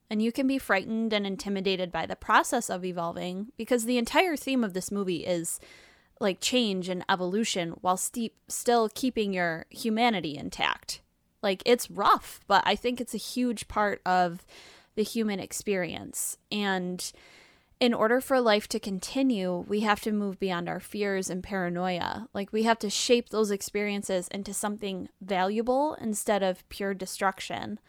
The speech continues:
So I don't think really they're the same. They're just steps in a process, like mitosis and meiosis. Like, you, you pull apart and then you come back together and you are a new person.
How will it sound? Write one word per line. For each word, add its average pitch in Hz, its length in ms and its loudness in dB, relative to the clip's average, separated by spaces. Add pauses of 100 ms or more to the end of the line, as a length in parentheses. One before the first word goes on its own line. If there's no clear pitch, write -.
So - 180 0
I 240 100 6
don't 285 260 2
think - 600 -2 (500)
really 226 680 2 (120)
they're 208 360 2
the 190 140 -4
same. 175 640 -4 (320)
They're 214 260 4
just 220 280 -2
steps - 520 0
in 208 140 -4
a 190 60 -2
process, 202 880 0 (160)
like 196 500 2
mitosis 196 640 -4
and 190 140 -4
meiosis. 196 840 -4 (100)
Like, 196 280 -6
you, 196 380 -4 (880)
you 208 180 -2
pull 226 300 2
apart 220 540 2
and 208 180 0
then 190 180 0
you 196 440 -2
come 196 260 -4
back 185 220 2
together 196 580 0 (100)
and 190 240 -2
you 185 280 -2
are 180 240 0
a 185 60 -2
new 190 200 0
person. - 680 -6